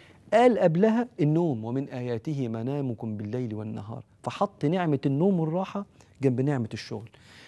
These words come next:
وقالها ربنا سبحانه وتعالى في سورة عما يتساءلون، ذكر النوم كأنه نعمة والراحة كأنها نعمة. قال: "ألم نجعل الأرض مهادا"،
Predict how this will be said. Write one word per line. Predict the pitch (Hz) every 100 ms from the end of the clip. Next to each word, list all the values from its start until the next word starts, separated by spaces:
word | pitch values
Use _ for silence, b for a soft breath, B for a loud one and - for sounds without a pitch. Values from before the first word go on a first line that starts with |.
| B
وقالها | - - 226 160
ربنا | 123 113 165
سبحانه | 143 - - 156 147 123
وتعالى | 117 123 156 160
في | -
سورة | 120 165 143
عما | 127 151 135 117
يتساءلون، | 117 - 120 110 110 117
ذكر | 117 170 185 147
النوم | 131 131 185 180
كأنه | - 139 147 139
نعمة | 123 127 104 107 - b b
والراحة | 131 117 156 -
كأنها | 135 123 120 123 113
نعمة. | 113 - 120 B B B B -
قال: | 170 135
"ألم | 127 113 120
نجعل | 139 123 104
الأرض | 107 131 127 110
مهادا"، | 110 104 117 107